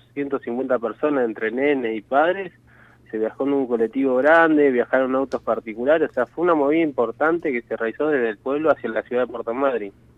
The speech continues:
entre las chicas de hockey, los chicos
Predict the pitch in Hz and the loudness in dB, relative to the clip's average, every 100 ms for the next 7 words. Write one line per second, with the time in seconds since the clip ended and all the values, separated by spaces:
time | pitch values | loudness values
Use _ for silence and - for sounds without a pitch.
0 | _ - _ _ - - 104 107 - - | _ -20 _ _ -20 -12 -8 -6 -6 -2
1 | 135 120 - 147 156 160 120 107 - - | 0 0 0 -4 -4 -6 -8 -10 -14 -20
2 | _ - 120 | _ -2 -2